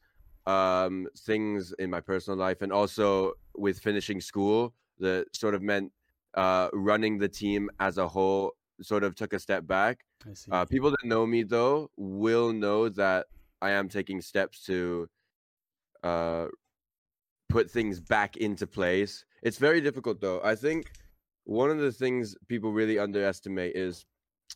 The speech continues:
Speaker 1: when you step back from that for, uh, an extended period of time, it's, it's, it's, it's an, it's an insanely underrated task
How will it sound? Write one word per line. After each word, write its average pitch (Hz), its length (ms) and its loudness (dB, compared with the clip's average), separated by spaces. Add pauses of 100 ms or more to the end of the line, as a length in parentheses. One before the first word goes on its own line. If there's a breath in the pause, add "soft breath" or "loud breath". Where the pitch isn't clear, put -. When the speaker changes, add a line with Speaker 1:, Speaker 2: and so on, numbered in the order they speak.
(100)
Speaker 1:
when 117 300 2
you 123 320 2
step 101 380 0
back 110 240 2
from 95 220 -2
that 90 340 0 (340)
for, 101 360 2 (100)
uh, 95 320 2
an 98 100 -2
extended 101 440 -2
period 95 260 2
of 87 100 -6
time, 90 460 -4 (960)
it's, - 600 -2 (520)
it's, - 400 0
it's, 110 200 -2
it's 117 360 2
an, 117 280 0 (120)
it's 113 180 -2
an 117 220 -2
insanely 123 1040 2 (480)
underrated 104 1000 2 (120)
task 92 540 0